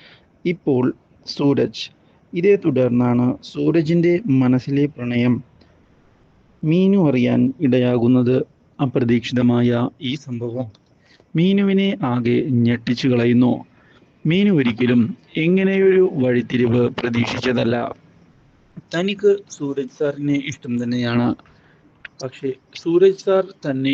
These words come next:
ഇഷ്ടപ്പെടുക, അതൊരിക്കലും സംഭവിക്കില്ല എന്ന് കരുതിയതാണ്. ആ കാര്യം ഇപ്പോൾ സംഭവിച്ചിരിക്കുന്നു. എന്താണ്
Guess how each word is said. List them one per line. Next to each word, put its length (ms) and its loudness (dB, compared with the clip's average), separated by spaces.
ഇഷ്ടപ്പെടുക, 480 -4
അതൊരിക്കലും 580 0
സംഭവിക്കില്ല 720 0
എന്ന് 200 2
കരുതിയതാണ്. 720 0
ആ 20 -2
കാര്യം 300 0
ഇപ്പോൾ 240 0
സംഭവിച്ചിരിക്കുന്നു. 920 0
എന്താണ് 380 2